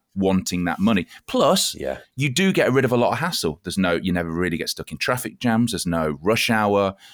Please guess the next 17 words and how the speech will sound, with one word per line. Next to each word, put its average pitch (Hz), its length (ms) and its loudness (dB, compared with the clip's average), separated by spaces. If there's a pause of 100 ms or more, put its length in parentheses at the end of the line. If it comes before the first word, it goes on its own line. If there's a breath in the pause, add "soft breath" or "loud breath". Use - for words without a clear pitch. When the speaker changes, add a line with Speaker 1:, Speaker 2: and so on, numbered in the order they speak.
(140 loud breath)
Speaker 1:
You 101 80 -2
know, 87 80 0
Speaker 2:
Yeah. 92 100 2
Speaker 1:
life 120 400 2
is 101 120 -2
a 98 60 2
lot 98 280 2
easier 95 480 -2 (180)
working 92 400 0
at 85 80 -4
night 107 220 0
because 101 240 -2
most 123 240 2
of - 60 -8
the - 60 -8
country's 143 300 -2
asleep. 208 360 -4